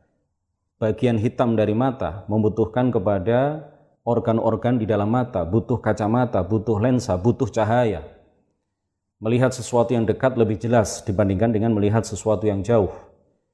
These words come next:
Tidak bisa jelas ketika melihat sesuatu yang jauh kecuali dengan alat, dan seterusnya, dan seterusnya. Memiliki banyak keterbatasan penglihatan makhluk. Sedangkan penglihatan Allah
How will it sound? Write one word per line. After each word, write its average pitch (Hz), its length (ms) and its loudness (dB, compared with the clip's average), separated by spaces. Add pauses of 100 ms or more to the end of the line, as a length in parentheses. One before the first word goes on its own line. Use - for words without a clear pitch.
(220)
Tidak 110 240 -2
bisa 113 320 2
jelas 123 400 0
ketika 110 240 -2
melihat 110 320 2
sesuatu 107 400 0
yang 101 160 0
jauh 120 400 0 (800)
kecuali 107 400 0
dengan 110 240 -2
alat, 117 240 2 (880)
dan 104 160 2
seterusnya, 107 560 2
dan 98 160 0
seterusnya. 110 480 -2
Memiliki 123 320 2
banyak 120 320 -2
keterbatasan 98 800 0 (320)
penglihatan 101 400 2
makhluk. - 400 -2
Sedangkan 120 320 0
penglihatan 120 560 0
Allah 113 640 0